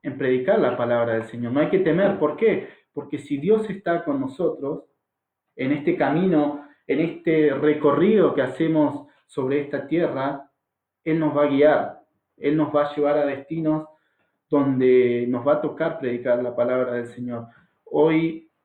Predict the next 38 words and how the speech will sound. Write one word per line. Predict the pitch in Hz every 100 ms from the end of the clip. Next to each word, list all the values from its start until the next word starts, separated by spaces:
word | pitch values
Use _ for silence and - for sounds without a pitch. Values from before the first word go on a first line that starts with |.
| _ _
eh, | - 127 -
en | -
aquel | 135 135 151 147
tiempo, | 165 160 156
el | 139
destino | 135 - 160 151
de | 139 156
ellos | - 147 147 147 - _ _ _ _
fue | _ 156 151
cruzar, | 147 - 151 165 165 - 175 - _ _ _
eh, | - 117 120 117 - - _ _ _ _ _
en | 127 127
barco. | 143 175 165 - 147 151 147 _ _ _
Nosotros | 131 - 147 147 131 - _ _ _ _
hoy | - 151
estamos | - 139 139 139
en | 127
cuarentena, | 127 123 127 196 147
pero | 131
no | 139 156
quiere | 156 160
decir | 151 147 156
que | 160
no | 151
prediquemos | 147 139 135 147 143 131
el | 127
evangelio, | 127 127 - 240 175 131
que | 139
no | 151 175 - - _ _
expresemos | 151 - 147 - - 240 208 -
el | 147 135
evangelio | 135 139 - 170 165
a | 131
través | 127 127 127
de |
las | 120 120
redes | 135 131
sociales, | 123 117 - 190 165 139 139